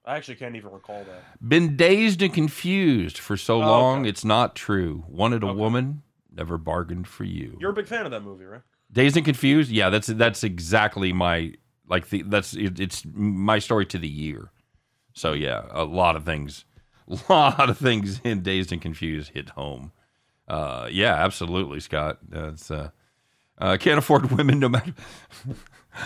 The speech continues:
Speaker 2: Hi, guys. Welcome to Incel Chat here <laughs> on YouTube.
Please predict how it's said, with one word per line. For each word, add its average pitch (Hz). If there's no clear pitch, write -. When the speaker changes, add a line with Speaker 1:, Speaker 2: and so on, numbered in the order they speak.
Speaker 2:
Hi, 262
guys. 151
Welcome 240
to 151
Incel 143
Chat 101
here 135
<laughs> -
on -
YouTube. -